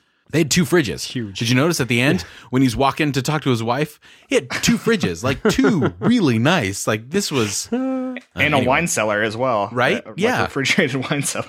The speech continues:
Speaker 1: Yeah, a full size one right next to the two fridges. Like, it was just this
Speaker 3: Dang,
Speaker 1: row
Speaker 3: Kurt.
Speaker 1: of refrigeration.
Speaker 3: <laughs> Yeah. A big part of this movie is, uh, also plays into the, uh, straw man fallacy.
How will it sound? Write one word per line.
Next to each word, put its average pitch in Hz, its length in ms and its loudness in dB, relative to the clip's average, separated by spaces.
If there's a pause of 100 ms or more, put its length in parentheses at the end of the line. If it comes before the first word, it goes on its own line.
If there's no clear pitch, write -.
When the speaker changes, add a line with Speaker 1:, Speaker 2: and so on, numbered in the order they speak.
(120)
Speaker 1:
Yeah, 220 260 0
a 131 60 0
full 226 340 0
size 233 360 -2
one 117 140 0
right 165 200 2
next 180 200 -4
to - 80 -8
the 180 120 0
two 190 140 -2
fridges. 147 400 -4
Like, 110 120 -4
it 131 40 -2
was 127 120 -4
just 147 140 -6
this 135 180 -4
Speaker 3:
Dang, - 120 0
Speaker 1:
row 117 160 4
Speaker 3:
Kurt. 151 120 4
Speaker 1:
of 147 140 0
refrigeration. 160 680 -4 (260)
Speaker 3:
<laughs> - 140 -4 (840)
Yeah. 113 260 0 (200)
A 143 60 -4
big 190 200 0
part 165 140 2
of - 60 -2
this 135 160 -4
movie 120 360 2
is, 110 500 -2 (280)
uh, 104 320 -2
also 117 260 -4
plays 110 240 -6
into 110 280 -4
the, 104 200 0
uh, 101 100 2
straw 113 280 2
man 117 240 2
fallacy. 123 540 0